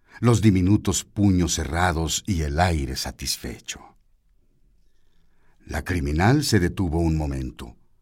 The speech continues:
Aunque no quería confesárselo, sentía debilidad, algo así como remordimiento de arrancar un ángel tan hermoso, de cambiar sus facciones nunca quietas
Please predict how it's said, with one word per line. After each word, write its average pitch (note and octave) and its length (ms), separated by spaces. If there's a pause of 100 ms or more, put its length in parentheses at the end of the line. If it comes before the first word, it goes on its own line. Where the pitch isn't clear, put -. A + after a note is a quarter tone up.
(540)
Aunque C3 340
no E3+ 180
quería B2 380
confesárselo, E2 840 (300)
sentía A2 640
debilidad, E2+ 760 (600)
algo E3 400
así D#3 360
como A#2 340
remordimiento A2 1120
de E2 160
arrancar E2 460
un F2 180
ángel D#2 460
tan C2 180
hermoso, B1+ 680 (640)
de E3+ 160
cambiar E3+ 420
sus - 220
facciones A2+ 760
nunca A#2 480
quietas A2+ 560